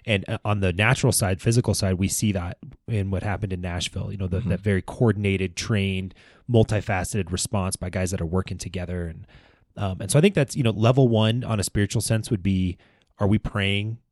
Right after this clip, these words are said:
Speaker 1: for the spiritual protection of our wives, our kids,
Speaker 2: Right.
Speaker 1: our future
Speaker 2: Yeah.
Speaker 1: wives, our future kids? Uh, and if you're doing that, when's the last time you prayed for the spiritual protection of your buddy's family? And to,
Speaker 2: Mm,
Speaker 1: to
Speaker 2: that's
Speaker 1: really
Speaker 2: right.
Speaker 1: kinda join the battle there and, "Hey, I'm
Speaker 2: Amen.
Speaker 1: praying for,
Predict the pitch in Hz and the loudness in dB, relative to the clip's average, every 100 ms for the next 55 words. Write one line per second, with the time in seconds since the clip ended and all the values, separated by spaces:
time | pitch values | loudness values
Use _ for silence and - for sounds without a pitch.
0 | _ - 104 92 92 90 90 _ - - | _ -2 0 2 2 -2 -6 _ -8 -6
1 | - 101 - 107 98 98 - 101 87 85 | 2 2 2 -2 -2 -4 -2 -2 2 2
2 | 85 87 92 95 82 - 101 85 90 - | 2 0 0 0 -2 -2 0 2 2 -2
3 | - 98 107 92 95 92 87 - 95 104 | -4 -2 0 2 2 -2 -6 -4 -4 -4
4 | - 104 98 - - - - _ _ - | -4 -4 -6 -12 -18 -20 -20 _ _ -2
5 | 98 90 - 98 - 107 120 113 98 101 | 0 0 0 -2 2 4 6 4 2 0
6 | 101 - 107 135 147 123 - 120 104 - | 0 0 0 2 2 2 4 4 2 2
7 | 104 - 92 - 104 - 98 98 92 101 | 0 0 -2 0 -2 0 -2 -4 -4 -4
8 | 87 90 90 87 90 87 - - - - | 0 0 0 -2 -4 -8 -8 -10 -12 -16
9 | _ 107 110 101 90 - 87 98 98 110 | _ -2 0 0 0 -2 0 2 2 2
10 | 98 85 95 98 98 92 90 95 87 87 | 0 2 0 0 -2 -2 -2 -2 -4 -4
11 | 98 82 82 92 87 90 92 95 95 101 | -2 -4 -6 -6 -2 0 2 0 -2 0
12 | 92 | 0